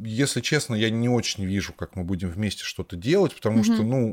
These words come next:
Speaker 1: у нас, видимо, немного разные взгляды на это". И вот буквально недавно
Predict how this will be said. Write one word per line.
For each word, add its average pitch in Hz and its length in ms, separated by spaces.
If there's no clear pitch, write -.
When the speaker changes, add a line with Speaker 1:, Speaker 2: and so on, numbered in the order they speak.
Speaker 1:
у 113 40
нас, 120 360
видимо, 101 600
немного 104 360
разные 87 400
взгляды 87 440
на 92 160
это". 156 400
И 113 100
вот 123 120
буквально 117 480
недавно 104 800